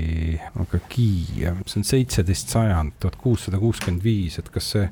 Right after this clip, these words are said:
need igasugused Aserbaidžaan-, Armeenia konjak ja need on kõik hilisemad asjad nagu natuke. Ma mõtlesin, et kas sinna prantslane läks, läks Ukrainasse.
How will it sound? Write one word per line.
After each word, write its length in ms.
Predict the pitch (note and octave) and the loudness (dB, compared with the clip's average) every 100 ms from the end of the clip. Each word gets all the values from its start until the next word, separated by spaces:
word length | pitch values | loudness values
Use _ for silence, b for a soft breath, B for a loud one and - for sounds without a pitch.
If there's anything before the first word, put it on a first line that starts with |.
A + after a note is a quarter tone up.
| - | -4
need 280 | - C#3 C3+ | -2 2 4
igasugused 720 | C3+ B2+ B2+ A#2+ B2+ - - | 2 4 2 2 2 0 0
Aserbaidžaan-, 880 | A2 A2+ G#2+ A2 - C#3+ C#3 C3 | 2 4 2 0 0 2 2 2
Armeenia 400 | C3+ C3+ D#3+ A#2 | 2 4 4 4
konjak 560 | A2 D3 B2+ G2 - A2+ | 4 4 4 2 -2 -2
ja 80 | C3 | 0
need 80 | C#3 | 0
on 100 | C3 | -2
kõik 160 | - G#3 | 0 2
hilisemad 440 | B2+ F2 F#2 G#2 C#3+ | 2 2 0 0 0
asjad 280 | - D#2 | 0 -4
nagu 200 | B1+ - | -6 -8
natuke. 440 | D2+ D2+ - - D#2 | -8 -8 -12 -10 -6
Ma 80 | F#2 | -6
mõtlesin, 240 | - G#2 | -4 -6
et 60 | - | -2
kas 160 | G#2+ - C#3 | -4 0 2
sinna 320 | B2+ A#2+ A2 - - - | 4 4 2 0 -4 0
prantslane 640 | C#3 B2+ - - D#2+ D#2 E2 | 2 0 -2 -4 -2 -2 0
läks, 440 | G2+ - - - - - B B - A2 | 0 -2 -12 -10 -10 -12 B B -2 0
läks 280 | G#2 - F#2+ | 0 -2 -4
Ukrainasse. 840 | - A2+ F#2+ D2+ - - D2 | 0 2 2 -2 -6 -8 -8